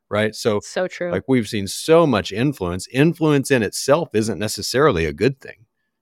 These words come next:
Speaker 1: It's not
Speaker 2: Right.
Speaker 1: like if we, like, in every scenario, you just go, "Yeah, they have great influence. They have so much influence."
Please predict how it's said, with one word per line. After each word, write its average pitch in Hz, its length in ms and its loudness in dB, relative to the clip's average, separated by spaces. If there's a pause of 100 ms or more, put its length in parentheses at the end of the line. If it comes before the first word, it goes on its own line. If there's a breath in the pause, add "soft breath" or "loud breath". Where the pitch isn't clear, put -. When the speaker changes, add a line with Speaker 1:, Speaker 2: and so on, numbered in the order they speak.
Speaker 1:
It's 107 200 -6
not 151 140 4
Speaker 2:
Right. 202 100 4
Speaker 1:
like 131 180 0
if 110 140 -6
we, - 200 -10
like, 107 200 -2 (100)
in 113 160 -6
every 123 300 4
scenario, 104 540 2
you 90 140 -2
just 92 200 -8
go, 104 60 -2
"Yeah, 127 200 0
they 160 80 0
have 165 160 4
great 123 240 4
influence. 104 440 0
They 170 60 4
have 170 120 0
so 139 180 -4
much 120 220 -2
influence." 98 560 -6